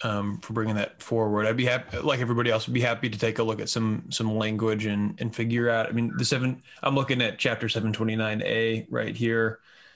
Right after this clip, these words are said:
Um, I see a couple different places where it'd be easy to, uh, to, to try and amend that in. Um, in terms of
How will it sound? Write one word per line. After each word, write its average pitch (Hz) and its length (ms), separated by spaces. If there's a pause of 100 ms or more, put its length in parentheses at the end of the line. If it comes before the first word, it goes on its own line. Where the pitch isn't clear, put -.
(140)
Um, 104 480
I 113 100
see 113 260
a 113 60
couple - 300
different 107 240
places 113 400
where 110 160
it'd 110 140
be 110 120
easy 107 440
to, 110 340
uh, 110 200 (140)
to, 117 140
to - 280
try 113 200
and 107 100
amend 110 300
that 107 180
in. 107 340 (480)
Um, 104 440
in 123 120
terms 151 420
of 113 480